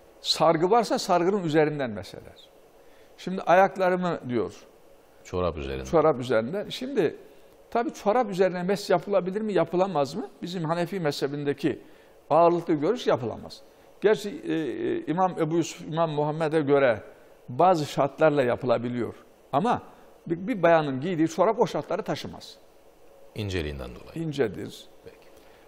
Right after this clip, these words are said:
Speaker 1: Ha, şimdi eğer yani o kalın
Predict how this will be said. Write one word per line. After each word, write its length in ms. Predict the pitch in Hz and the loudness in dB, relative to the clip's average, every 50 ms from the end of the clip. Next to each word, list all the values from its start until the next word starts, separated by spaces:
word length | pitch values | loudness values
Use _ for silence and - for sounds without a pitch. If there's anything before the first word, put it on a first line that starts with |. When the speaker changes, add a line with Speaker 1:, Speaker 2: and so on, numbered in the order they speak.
| _ - - | _ -12 -6
Speaker 1:
Ha, 340 | 147 135 135 131 131 131 - | -2 0 0 0 0 -2 -6
şimdi 500 | 135 - - 247 226 214 170 160 185 320 - - - - - - - - - - - _ _ - | -10 -10 -8 -8 -6 -2 -2 -2 -2 -4 -8 -12 -20 -20 -20 -20 -20 -20 -20 -20 -20 _ _ -2
eğer 240 | 196 208 202 165 135 110 - - - - | 2 4 6 6 4 2 -2 -10 -8 0
yani 200 | 165 151 139 131 | 2 2 2 2
o 100 | - - - - - | -2 -6 -6 -4 0
kalın 340 | - 156 156 156 156 156 143 | 2 4 4 4 2 0 -2